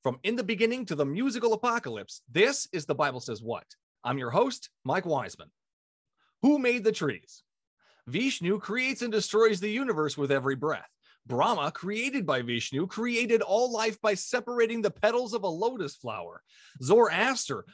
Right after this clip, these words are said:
a human living in ancient Middle East, received a vision in which a spiritual entity told him that there was only one deity, and this deity's name is Ahura Mazda.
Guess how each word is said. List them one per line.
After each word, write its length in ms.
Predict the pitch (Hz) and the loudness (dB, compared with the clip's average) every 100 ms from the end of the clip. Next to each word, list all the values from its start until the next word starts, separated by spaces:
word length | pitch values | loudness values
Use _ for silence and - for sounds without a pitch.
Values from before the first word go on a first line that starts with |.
| 147 | 0
a 60 | |
human 340 | 151 240 294 254 | 0 0 0 0
living 320 | 220 277 262 | 0 -2 -2
in 100 | 190 | -2
ancient 380 | 196 240 226 208 | -2 -4 -4 0
Middle 320 | 214 202 185 | 2 4 2
East, 380 | 226 254 156 - | -2 -4 -4 0
received 440 | 165 - 247 277 226 | 0 0 0 0 0
a 40 | |
vision 400 | 165 269 247 165 | 0 0 0 -2
in 160 | 147 160 | -4 -6
which 200 | 254 190 | -4 -4
a 40 | |
spiritual 600 | 147 - 254 277 254 214 | -4 -4 -4 -4 -2 -4
entity 560 | 208 269 208 135 123 120 - - - | -2 -4 -4 -4 -8 -10 -14 -14 -2
told 160 | 254 | 0
him 100 | 254 | 2
that 140 | 226 208 | 2 2
there 100 | 240 | 2
was 160 | 214 | 2
only 260 | 185 214 240 | 2 0 0
one 280 | 196 233 214 | 0 -2 0
deity, 420 | 214 254 151 101 _ _ | -4 -4 -8 -12 _ _
and 160 | 131 147 | 0 4
this 180 | 240 185 | 4 2
deity's 460 | 170 262 202 160 | -2 0 -2 -4
name 260 | 147 233 233 | -2 -2 0
is 140 | 160 156 | -2 0
Ahura 480 | 135 131 226 247 | 0 4 4 4
Mazda. 520 | 170 180 262 185 107 | 2 0 -2 -6 -10